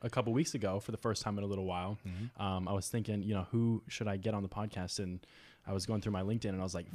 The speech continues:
Speaker 1: "Fenoy Butler, I had met you a long time ago
Speaker 2: <laughs>
Speaker 1: when I interned at Beck Partners."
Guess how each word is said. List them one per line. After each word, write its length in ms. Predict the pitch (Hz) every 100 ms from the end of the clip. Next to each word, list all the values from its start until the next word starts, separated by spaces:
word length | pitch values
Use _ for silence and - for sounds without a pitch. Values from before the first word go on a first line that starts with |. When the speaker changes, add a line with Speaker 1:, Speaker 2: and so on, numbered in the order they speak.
| 139
Speaker 1:
"Fenoy 360 | 113 147 185
Butler, 360 | 196 175 135 107
I 140 | 110 117
had 220 | 120 117
met 200 | 135 -
you 140 | 127
a 20 | 110
long 280 | 120 175
time 240 | 180 170 180
ago 400 | 117 104 98 -
Speaker 2:
<laughs> 40 | -
Speaker 1:
when 140 | 113
I 80 | 104
interned 300 | 117 113 113
at 80 | 98
Beck 220 | 123 160
Partners." 500 | 104 90 85 87 -